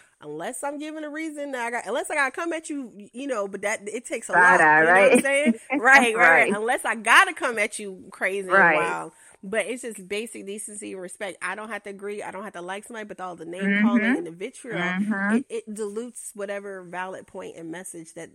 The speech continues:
Speaker 1: you know, people actually have. And it's
Speaker 2: Most definitely.
Speaker 1: unnecessary. It's unnecessary.
Speaker 2: Mm-hmm.
Speaker 1: Like, especially, like, you, when you mentioned the social media stuff, it's extremely stressful. And a lot of people are like, "Well, why don't you just,"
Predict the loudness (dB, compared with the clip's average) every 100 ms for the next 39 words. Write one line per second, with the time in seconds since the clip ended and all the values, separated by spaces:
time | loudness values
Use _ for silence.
0 | _ -16 -16 -16 -18 -18 -16 -16 -16 -18
1 | -18 -18 -16 -14 -12 -14 -18 _ _ _
2 | -14 -12 -12 -12 -12 -12 -12 -12 -10 -12
3 | -12 -16 -20 _ -18 -16 -16 -14 -12 -12
4 | -12 -10 -10 -10 -12 -14 -12 -12 -12 -14
5 | -14 -12 -12 -10 -12 -14 -16 -16 -16 -14
6 | -14 -14 -14 -16 -18 _ _ -18 -18 -16
7 | -16 -14 -14 -14 -16 -14 -14 -14 -14 -14
8 | -12 -12 -12 -12 -14 -14 -14 -14 -12 -12
9 | -14 -18 -14 -14 -16